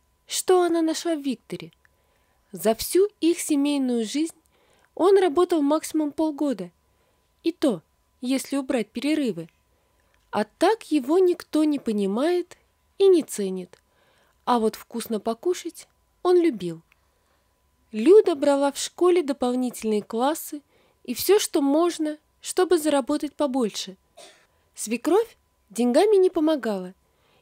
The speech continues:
Иногда покупала Виктору одежду, сопровождая это тем, что их семья не может позволить себе купить нормальные вещи. Люда давно бы его бросила,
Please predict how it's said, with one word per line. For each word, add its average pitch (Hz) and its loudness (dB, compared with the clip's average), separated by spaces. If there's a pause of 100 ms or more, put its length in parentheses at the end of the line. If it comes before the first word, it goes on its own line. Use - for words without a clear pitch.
(120)
Иногда 226 4
покупала 359 0
Виктору 302 -2
одежду, 285 -4 (320)
сопровождая 233 0
это 202 -2
тем, 339 -4 (280)
что - -6
их 339 4
семья 302 2
не 349 4
может 302 0
позволить 294 -2
себе 262 -4
купить 294 -6
нормальные 277 -2
вещи. 220 -8 (960)
Люда 381 4
давно 330 2
бы 381 6
его 381 4
бросила, 277 -2